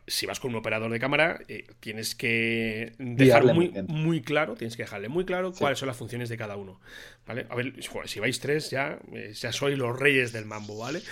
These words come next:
Speaker 2: Al final
Speaker 1: Bueno,
Speaker 2: creo que en, eh, en el proyecto boda y proyecto un poco así en general, eh, cuando van varios operadores de cámara, y sobre todo más en una boda, esto es, ya te digo, por, por el tema de,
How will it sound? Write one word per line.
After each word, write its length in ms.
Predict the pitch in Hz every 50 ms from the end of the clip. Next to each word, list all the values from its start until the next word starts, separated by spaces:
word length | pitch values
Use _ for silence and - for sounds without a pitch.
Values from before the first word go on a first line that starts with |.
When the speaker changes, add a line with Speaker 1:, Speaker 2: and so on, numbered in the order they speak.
| - -
Speaker 2:
Al 120 | - 120
final 280 | - 139 131 143 160 170
Speaker 1:
Bueno, 20 |
Speaker 2:
creo 220 | 165 170 165 170 170
que 280 | 170 165 156 151 147
en, 220 | 143 139 139 139 135
eh, 400 | 131 123 135 135 135 131 131 131
en 200 | 127 123 123 123
el 100 | 131 131 120
proyecto 340 | 123 120 139 135 - 147
boda 320 | 131 143 160 165 151 143 139
y 40 | 127
proyecto 340 | 131 117 120 131 131 -
un 40 | 135
poco 140 | 131 131 131
así 140 | 117 - 139
en 40 | 123
general, 460 | - 127 120 117 120 123 151 175 180 -
eh, 200 | 135 120 117 113 117
cuando 260 | 117 123 113 120 110
van 140 | 110 131 143
varios 260 | 147 156 160 151 139
operadores 460 | 156 139 - 135 127 127 131 131 127 123
de 100 | 120 117
cámara, 380 | 123 120 127 147 165 - - -
y 60 | 123
sobre 220 | - - 120 110 113
todo 160 | 131 123 120
más 200 | 117 117 - - 127
en 80 | 117
una 160 | 127 127 113
boda, 200 | 113 123 123 117
esto 240 | 113 - - 127 110
es, 180 | 110 104 - -
ya 100 | 110 104
te 60 | 107
digo, 180 | 117 113 107 98
por, 260 | - 101 101 104 - -
por 120 | - 101
el 80 | 98 107
tema 220 | - 113 110 110
de, 280 | 110 110 107 104 107 -